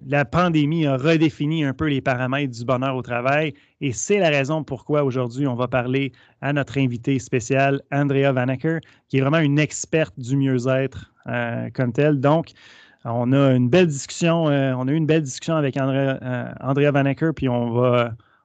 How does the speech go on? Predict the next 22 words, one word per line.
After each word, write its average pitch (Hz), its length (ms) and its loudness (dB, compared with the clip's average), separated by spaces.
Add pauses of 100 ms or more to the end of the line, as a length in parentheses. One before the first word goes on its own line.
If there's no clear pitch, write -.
on 123 60 -6
va 120 60 -2
avoir 131 100 2
la 131 100 2
chance 139 260 -2
de 127 80 -2
vous 120 360 -2
en 117 140 -6
faire 135 200 2
bénéficier 135 400 -2
aujourd'hui. 110 460 -4 (540)
Mais 156 280 4 (580)
avant 131 320 -2
toute 135 200 -6
chose, 185 400 -2
permettez-moi 147 480 2
de 139 60 -2
vous 127 120 0
l'introduire, 131 880 0
euh, 120 420 -2
comme 120 200 0
tel. 143 320 0